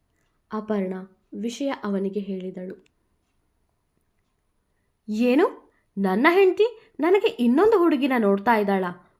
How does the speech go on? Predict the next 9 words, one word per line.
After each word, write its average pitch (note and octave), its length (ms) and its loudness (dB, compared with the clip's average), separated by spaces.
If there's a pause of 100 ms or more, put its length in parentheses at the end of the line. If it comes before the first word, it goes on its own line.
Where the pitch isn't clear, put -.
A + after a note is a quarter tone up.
ಮದುವೆ G3 340 0
ಮಾಡಿಸೋಕೆ? B3 640 0 (640)
ಅದ್ರಲ್ಲೂ F#4+ 640 4 (220)
ನಿನ್ನ A3 280 2 (120)
ಸೆಲೆಕ್ಟ್ G4 320 4
ಮಾಡಿದ್ದಾಳಾ?" G#3 840 0 (960)
ವೇದ C#4+ 240 -8 (120)
ಕೇಳಿದಾಗ, F#3+ 580 -8 (1900)
ಹೌದು, B3 340 -6